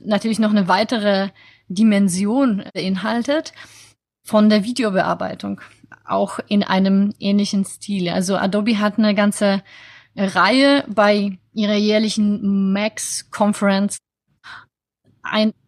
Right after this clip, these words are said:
eingeführt und angekündigt. Und man muss schon sagen, deren Innovationsprozess, äh, scheint nicht stehen zu bleiben. Also einerseits, was echt spannend ist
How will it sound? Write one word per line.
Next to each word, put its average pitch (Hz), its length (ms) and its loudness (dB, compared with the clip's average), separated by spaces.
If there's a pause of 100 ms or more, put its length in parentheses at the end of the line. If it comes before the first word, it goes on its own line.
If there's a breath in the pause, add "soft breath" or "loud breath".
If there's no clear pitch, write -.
eingeführt 294 800 0
und - 260 -4
angekündigt. 254 960 -2 (440)
Und 208 460 4 (280)
man 202 160 -2
muss 214 140 -4
schon 262 160 2
sagen, 240 560 2 (840 loud breath)
deren 240 260 2 (320)
Innovationsprozess, 240 1160 -2
äh, 202 180 -6
scheint 220 360 0
nicht 233 460 0
stehen 220 340 -2
zu - 160 -10
bleiben. 180 520 -2 (380)
Also 208 220 -2
einerseits, 247 640 2
was 208 240 0 (840 soft breath)
echt - 220 -2
spannend 226 360 2
ist - 420 -4